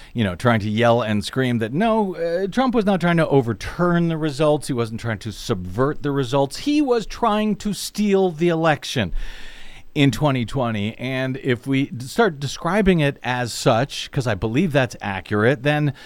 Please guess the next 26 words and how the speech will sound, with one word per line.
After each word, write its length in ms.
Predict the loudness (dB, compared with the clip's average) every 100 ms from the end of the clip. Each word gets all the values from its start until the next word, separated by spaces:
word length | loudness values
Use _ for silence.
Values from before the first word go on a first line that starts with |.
| -20 -10
you 100 | -2
know, 160 | 2 4
the, 220 | 4 0
the 240 | 0 -2
threat, 560 | -4 -6 0 2 2 -2
I, 360 | -10 -10 -8 -4
I 120 | -2 0
think 220 | 0 0
the 80 | -2
threat 260 | -2 -2
level 420 | 0 0 0 -2 0
i-, 40 |
is 400 | -2 0 -4 -2
lifted 500 | 2 2 2 -2 -2
when 220 | 0 0
we're 100 | 2
now 220 | 0 -2
talking 420 | 0 0 0 -2 -2
about, 280 | 2 2
hey, 260 | 2 -2 0
he 120 | -2
didn't 280 | 0 0 0
succeed 600 | -2 -4 0 2 2 0 -2
at 160 | -2 0
his 180 | 0 -2
attempt 540 | -2 -2 0 0 -4